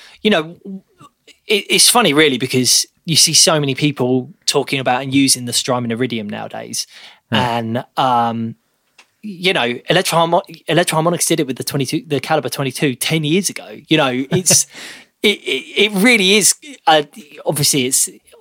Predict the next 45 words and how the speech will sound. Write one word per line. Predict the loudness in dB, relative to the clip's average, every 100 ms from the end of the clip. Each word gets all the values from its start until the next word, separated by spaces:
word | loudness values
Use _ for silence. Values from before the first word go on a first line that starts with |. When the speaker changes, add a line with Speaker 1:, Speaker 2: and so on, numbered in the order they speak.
| _ -2
Speaker 1:
at | -2 0
another | 0 2 2
level, | 2 2 -2 -8
but | 0 0 0 -14 -20 _ _ 0
it's | 2 2 2
ostensibly | 2 4 2 2 0 0
it's | 2 0
the | 0
same | 0 0 -2
thing. | -6 -8 -8 -20 -20 -20 _ -6
Um, | -4 -2 -4 -6 -6 -2
you | -2
know, | -2 -4 -8 _ -18
th-, | -14 -14 -14
there's, | -4 -2 -2 -6 -10 _ _ _ _ _ _ -2
there's | 0
a | 4
lot | 4 4
more | 2 2
going | 2 2 0
on |
with | -2
the | 0
Iridium, | 2 2 0 -2
but | -4 -4 _ -20 -8 -2
just | -2 -2 -6 _
E | 4
H | 4 2
X | 0 2 0
still, | 4 6 6 4
still | 2 4 4
knocking | 4 2 2
it | 2
out | 0 0
and | -2 -6 2
doing, | 4 4 2
doing | 0 0 0
a |
great | 2 0 0
job. | -4 -4 -6
It's, | -6 -2
uh, | -2 -4 -4
yeah, | -2 -2
really | -4 -8
cool. | -12